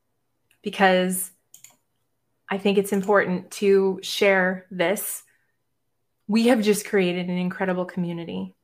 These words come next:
It's eleven dollars a month. It's called M four. It's for mothers and women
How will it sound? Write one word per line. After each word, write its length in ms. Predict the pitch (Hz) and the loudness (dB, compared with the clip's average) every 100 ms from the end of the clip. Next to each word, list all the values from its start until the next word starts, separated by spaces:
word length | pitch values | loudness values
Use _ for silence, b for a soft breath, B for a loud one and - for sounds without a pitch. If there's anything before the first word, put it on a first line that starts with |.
| _ _ _ _ _ _ - | _ _ _ _ _ _ -10
It's 100 | 190 | -4
eleven 320 | 185 190 196 | 0 2 4
dollars 320 | 196 190 185 | 2 2 -2
a 40 | 180 | -4
month. 340 | 170 175 175 _ _ _ | -6 -8 -10 _ _ _
It's 100 | - | -2
called 280 | 185 180 - | 0 0 -2
M 240 | 185 180 | -4 -4
four. 540 | 185 180 170 170 185 _ - | -6 -8 -6 -8 -12 _ -20
It's 120 | - | -6
for 80 | 190 | -2
mothers 680 | 180 170 165 175 - - - b b b b b _ | 0 -2 -4 -6 -10 -14 -18 b b b b b _
and 220 | 190 175 | 0 0
women 520 | 180 175 175 175 185 | 0 -2 -2 -4 -6